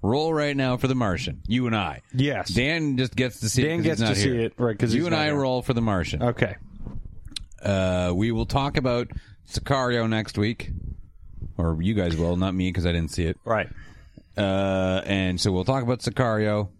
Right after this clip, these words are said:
Speaker 1: and The Martian next week.
Speaker 2: Right.
Speaker 1: Got that?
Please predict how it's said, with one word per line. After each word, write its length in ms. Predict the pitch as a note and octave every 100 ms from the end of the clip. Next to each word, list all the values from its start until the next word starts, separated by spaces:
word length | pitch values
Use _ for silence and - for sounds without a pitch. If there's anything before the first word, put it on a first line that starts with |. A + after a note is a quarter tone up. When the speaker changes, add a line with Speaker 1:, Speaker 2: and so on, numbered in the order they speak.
| -
Speaker 1:
and 320 | G#2 G#2+ G#2+
The 60 | G#2+
Martian 560 | G2 F2+ - F2 E2+ - - _ - -
next 300 | - F#2+ -
week. 220 | F2+ - - -
Speaker 2:
Right. 300 | B2+ G#2+ C#3+ - _
Speaker 1:
Got 200 | - G2
that? 300 | G#2+ A#2+ -